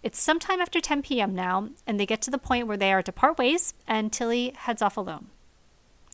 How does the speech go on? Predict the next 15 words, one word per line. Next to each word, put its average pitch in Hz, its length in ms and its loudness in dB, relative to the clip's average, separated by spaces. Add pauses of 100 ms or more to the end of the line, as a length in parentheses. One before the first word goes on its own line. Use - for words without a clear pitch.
(760)
Early 196 220 2
the 214 80 -2
next 247 260 -2
morning, 180 400 -6 (440)
a 214 80 -4
body 185 360 4
is 196 80 -4
spotted 185 500 0
in 185 100 -4
an - 80 -8
open 196 200 -6
field 185 240 -4
behind 185 280 -4
the 190 60 -6
school. - 360 -4